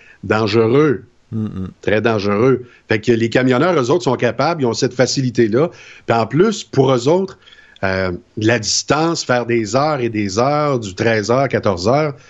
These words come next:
Speaker 1: il y a rien là. Moi, j'attends à l'urgence six heures,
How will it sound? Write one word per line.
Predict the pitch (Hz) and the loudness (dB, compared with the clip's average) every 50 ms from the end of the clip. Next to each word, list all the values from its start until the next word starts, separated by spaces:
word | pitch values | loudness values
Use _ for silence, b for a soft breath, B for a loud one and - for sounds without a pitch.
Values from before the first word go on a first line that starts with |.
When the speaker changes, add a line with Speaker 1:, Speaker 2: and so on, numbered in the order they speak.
| B B B B B - | B B B B B -2
Speaker 1:
il | 95 | 0
y | 101 | 0
a | 95 | 0
rien | - 95 104 117 113 110 104 | 0 0 2 2 2 2 2
là. | 113 135 160 165 160 b b b b b b | 2 2 2 2 0 b b b b b b
Moi, | 98 113 131 | 0 2 2
j'attends | 127 131 123 113 117 - 143 147 147 | 2 2 0 0 0 0 0 0 0
à | 135 117 110 | -2 -2 0
l'urgence | 110 123 156 156 135 107 110 127 147 151 156 156 147 - - - - | 2 4 4 4 2 0 0 0 0 0 0 -2 -4 -4 -6 -8 -6
six | - - - - - 147 123 117 | -4 -2 -2 -2 -2 -2 0 0
heures, | 135 139 156 160 165 156 | 0 0 0 -2 -4 -6